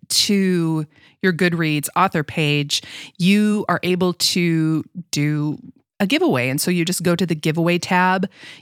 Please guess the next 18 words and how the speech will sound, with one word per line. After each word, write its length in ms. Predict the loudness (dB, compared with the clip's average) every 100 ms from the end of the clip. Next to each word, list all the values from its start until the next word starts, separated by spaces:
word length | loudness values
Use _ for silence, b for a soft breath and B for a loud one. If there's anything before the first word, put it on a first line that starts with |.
| -2
you 100 | 0
select 480 | 0 0 0 -2 -4
which 260 | -2 -2 0
giveaway 320 | 0 2 2
you 140 | 2
wanna 180 | 2 0
do. 220 | 0 0 -2
I, 120 | -4
again, 280 | -4 -2 -2
I 100 | 0
would 100 | -2
just 200 | -2 -2
do 100 | 0
the 100 | 0
standard. 640 | -2 0 0 2 0 -2 B B B
Then 160 | 0 2
you 100 | 2
choose 760 | 0 0 0 0 0 0 -4